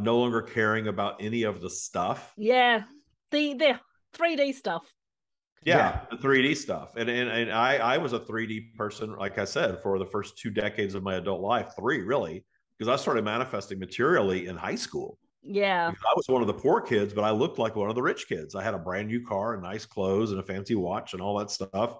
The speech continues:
Speaker 1: because I manifested in high school. So the manifesting of stuff, you know, when you're a poor kid, that looks like happiness.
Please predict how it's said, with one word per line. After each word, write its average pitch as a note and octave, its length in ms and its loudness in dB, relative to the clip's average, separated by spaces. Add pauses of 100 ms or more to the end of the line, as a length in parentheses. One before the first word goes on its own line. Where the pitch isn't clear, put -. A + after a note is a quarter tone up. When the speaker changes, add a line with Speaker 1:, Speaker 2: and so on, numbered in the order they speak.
(320)
Speaker 1:
because A2+ 180 4
I B2 100 6
manifested A2+ 720 0
in A2 60 -2
high A#2 180 0
school. - 400 -10 (540)
So A#2+ 400 6
the G#2+ 120 2
manifesting B2 720 0
of F#2 100 -6
stuff, C3 580 0
you A#2+ 100 0
know, A2+ 80 0
when A#2 120 2
you're A#2 160 4
a - 120 -6
poor E3+ 260 2
kid, G2+ 600 -2 (560)
that A#2+ 320 2
looks A#2+ 200 -2
like G#2 140 -4
happiness. - 800 -8